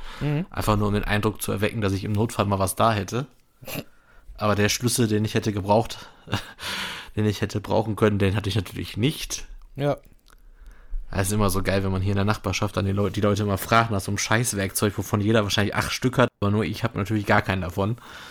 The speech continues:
Speaker 1: Also tatsächlich, äh, du redest von einem, äh, fünfzehn Millimeter Schraubenschlüssel. Und in der
Speaker 2: Ja.
Speaker 1: Tat, äh, ich hätte sowohl den normalen fünfzehner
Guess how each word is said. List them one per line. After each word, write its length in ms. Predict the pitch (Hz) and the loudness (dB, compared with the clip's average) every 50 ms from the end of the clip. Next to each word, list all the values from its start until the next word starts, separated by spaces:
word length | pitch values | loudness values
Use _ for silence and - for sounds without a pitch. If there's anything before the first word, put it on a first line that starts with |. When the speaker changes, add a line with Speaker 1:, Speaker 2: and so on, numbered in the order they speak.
| - - - - - - - - | -18 -20 -20 -20 -20 -16 -8 -6
Speaker 1:
Also 160 | 139 139 151 | -4 -4 0
tatsächlich, 600 | - 156 143 156 165 170 170 165 156 - - - | 0 0 2 2 2 4 4 2 2 0 -2 0
äh, 240 | 151 151 147 147 143 | 2 4 4 4 4
du 120 | 135 147 | 4 2
redest 240 | 147 151 165 - - | 2 2 0 2 2
von 80 | 151 | 2
einem, 500 | 147 139 143 143 143 139 139 143 143 139 | 4 4 4 4 4 2 2 2 2 2
äh, 600 | 131 135 131 127 127 127 123 123 123 120 104 - - - - - - - - - - - | 2 2 4 4 4 4 4 4 2 2 0 -2 -8 -10 -12 -14 -14 -14 -16 -18 -12 -2
fünfzehn 500 | - 180 190 208 - - - 165 165 160 | 2 4 4 4 4 4 4 4 6 6
Millimeter 500 | 156 151 156 156 151 147 156 - 165 143 | 6 6 6 6 6 4 4 4 4 2
Schraubenschlüssel. 800 | 139 - - 143 156 156 147 135 - 123 120 - 131 139 156 156 - - - - - - - - | 2 0 0 2 2 2 2 0 -6 -6 -6 -4 -2 -2 -2 -4 -6 -12 -20 -20 -20 -20 -18 -10
Und 140 | - 139 139 | -4 -2 0
in 100 | 143 147 | 2 4
der 80 | 151 | 4
Speaker 2:
Ja. 40 | 143 | 4
Speaker 1:
Tat, 540 | - - 143 143 143 160 170 - - - - - - - - | 4 4 6 8 8 6 6 2 -4 -12 -12 -16 -18 -14 -6
äh, 180 | - 151 143 143 143 | -2 -2 0 0 0
ich 100 | 139 - | 2 2
hätte 220 | 160 156 165 156 | 2 4 4 0
sowohl 400 | 135 139 143 120 139 151 170 175 | 0 0 0 2 4 6 6 6
den 160 | 160 151 147 | 6 4 4
normalen 420 | 147 143 135 131 131 135 143 151 151 | 4 2 4 4 4 4 4 2 2
fünfzehner 720 | - 165 170 180 - - 185 175 175 175 180 180 170 | 2 2 2 2 2 2 4 4 6 4 4 4 2